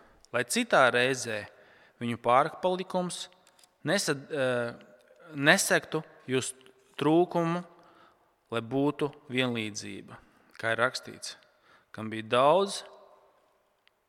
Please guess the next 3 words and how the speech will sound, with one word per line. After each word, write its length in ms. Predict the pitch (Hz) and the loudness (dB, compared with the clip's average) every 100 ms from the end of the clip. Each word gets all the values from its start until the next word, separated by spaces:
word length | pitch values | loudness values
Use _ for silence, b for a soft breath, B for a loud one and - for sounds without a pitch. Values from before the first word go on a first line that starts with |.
| _ _ _ _ _ _ _ _ 123 | _ _ _ _ _ _ _ _ -8
tas 140 | 135 | -4
nekļuva 320 | 135 131 135 | -4 -2 -4
pārbagāts, 800 | 123 120 127 120 101 104 104 - | 2 2 4 0 -8 -10 -10 -16